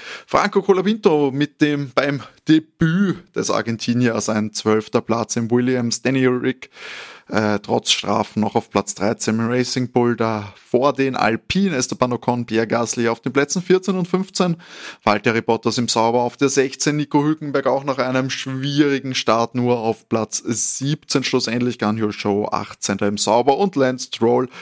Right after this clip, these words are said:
aus unerfindlichen Gründen, die uns nicht klar <laughs> sind, auf der neunzehn. Ähm, ja, Yuki Tsunoda nicht, äh, ins Ziel gekommen, hat relativ früh in Runde sieben schon abstellen müssen nach einem Kontakt mit einem Haas.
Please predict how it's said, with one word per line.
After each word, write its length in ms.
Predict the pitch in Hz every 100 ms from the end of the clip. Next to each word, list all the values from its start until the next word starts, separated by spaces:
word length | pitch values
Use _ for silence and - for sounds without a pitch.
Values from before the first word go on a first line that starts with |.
| -
aus 160 | - 120
unerfindlichen 720 | 143 185 156 143 151 127 139
Gründen, 460 | 131 113 123 135 135
die 100 | 117
uns 280 | 113 117 -
nicht 280 | 123 -
klar 260 | - 117 110
<laughs> 0 |
sind, 380 | - 156 151 - -
auf 160 | -
der 160 | - 123
neunzehn. 720 | 123 127 151 - - 131 135 - _ _ _ _ _ - 208 202 - - - - - -
Ähm, 520 | 120 120 113 117 104 -
ja, 140 | 127
Yuki 280 | 113 139 165
Tsunoda 480 | 160 131 123 123 117 -
nicht, 600 | 110 113 123 131 - - _ _
äh, 220 | 120 117
ins 200 | - 110
Ziel 140 | - 147
gekommen, 280 | 127 131 123
hat 400 | 107 _ - - _ _ -
relativ 380 | 104 110 - -
früh 220 | - 107
in 60 |
Runde 220 | 98 98 95
sieben 320 | - 107 98
schon 340 | - 127 139 -
abstellen 520 | 107 - - 110 107
müssen 380 | 107 113 - 107
nach 240 | - - -
einem 180 | -
Kontakt 480 | - - - - -
mit 280 | 110 120 - _ _ - -
einem 300 | - 110 110
Haas. 420 | 87 - -